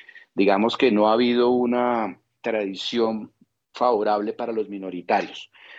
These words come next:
porque, mm, para fines prácticos, eh, la alternativa de quedarse uno por fuera de, de, de, de la bolsa y seguir siendo accionista de una compañía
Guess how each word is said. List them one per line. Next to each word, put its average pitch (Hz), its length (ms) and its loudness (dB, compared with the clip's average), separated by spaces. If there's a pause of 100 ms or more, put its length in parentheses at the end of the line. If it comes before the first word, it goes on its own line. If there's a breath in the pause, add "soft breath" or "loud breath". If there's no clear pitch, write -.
(220 loud breath)
porque, 104 1200 2
mm, - 140 -20
para 101 300 0
fines 127 300 -2
prácticos, - 680 -2 (520 soft breath)
eh, 104 500 2
la 104 640 2 (100)
alternativa 110 920 0
de 147 80 -2
quedarse 113 380 -4
uno 135 160 -6
por 123 200 -2
fuera 113 340 0
de, 123 200 2
de, 101 460 -4
de, 90 640 -6 (140)
de 101 180 2
la 95 100 4
bolsa 110 460 2 (560)
y 101 80 -8
seguir 101 340 -2
siendo 117 260 2
accionista 107 520 0
de 117 60 2
una 117 180 0
compañía 123 680 0